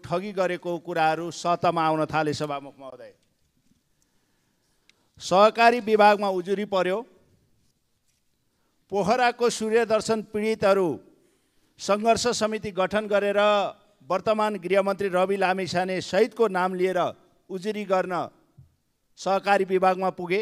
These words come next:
सहकारी विभागमा मात्र पुगेनन् सभामुख महोदय, प्रहरीकामा पुगे।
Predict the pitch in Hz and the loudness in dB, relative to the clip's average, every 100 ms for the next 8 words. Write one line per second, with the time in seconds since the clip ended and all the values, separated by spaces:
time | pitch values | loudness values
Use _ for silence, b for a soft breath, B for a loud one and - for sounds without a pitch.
0 | 226 - 196 202 226 233 208 214 220 233 | -4 -2 0 2 2 2 -2 4 6 6
1 | 226 220 220 226 185 214 214 220 220 208 | 2 0 0 -2 -8 -4 -2 -2 -6 -2
2 | 202 208 208 208 208 214 226 - 190 196 | 0 0 -4 -4 -4 -4 -6 -4 6 6
3 | 220 220 208 202 202 190 190 | 6 2 0 0 -2 -4 -4